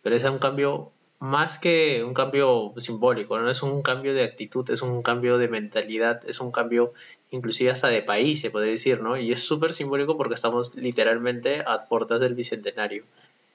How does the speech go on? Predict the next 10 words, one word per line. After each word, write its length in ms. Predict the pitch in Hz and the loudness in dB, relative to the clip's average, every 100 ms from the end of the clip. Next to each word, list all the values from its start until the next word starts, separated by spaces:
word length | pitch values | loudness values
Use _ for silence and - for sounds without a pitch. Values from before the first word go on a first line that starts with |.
| _ _ | _ _
Y 80 | 113 | 0
bueno, 280 | 117 107 107 | 0 0 -2
eso 180 | 120 | 0
lo 120 | 127 113 | 0 2
paso 160 | 117 | 0
a 20 | |
explicar 480 | 127 - - 110 - - | -2 -4 -2 -2 -2 -4
a 80 | 135 | -2
continuación. 500 | 117 110 107 98 92 _ _ _ _ _ _ _ _ _ _ _ _ _ _ _ _ _ _ _ _ 165 139 - _ _ _ _ 123 - _ _ - 117 - | -2 0 -2 -2 -6 _ _ _ _ _ _ _ _ _ _ _ _ _ _ _ _ _ _ _ _ -20 -20 -20 _ _ _ _ -20 -20 _ _ -20 -8 -2
Bueno, 180 | 127 | -2